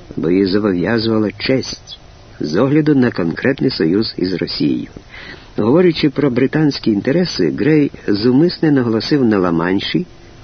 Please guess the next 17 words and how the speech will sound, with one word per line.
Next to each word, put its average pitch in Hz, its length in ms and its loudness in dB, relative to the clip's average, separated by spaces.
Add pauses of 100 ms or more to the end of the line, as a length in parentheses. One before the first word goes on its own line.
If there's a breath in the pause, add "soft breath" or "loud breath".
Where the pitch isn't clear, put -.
(160)
і 110 120 2
на 110 280 2
англо-бельгійському 123 1300 2
договорі 104 500 0
тисяча 110 420 0
вісімсот 95 520 0 (280 loud breath)
тридцять 98 440 -2
дев'ятого 110 460 0
року. 147 320 -2 (1000 loud breath)
З - 100 -12
цього 151 300 2
він 147 340 6
висновив, 104 580 2
що - 240 -2
британський 90 600 0
безумовний 113 680 2
нейтралітет 80 760 -2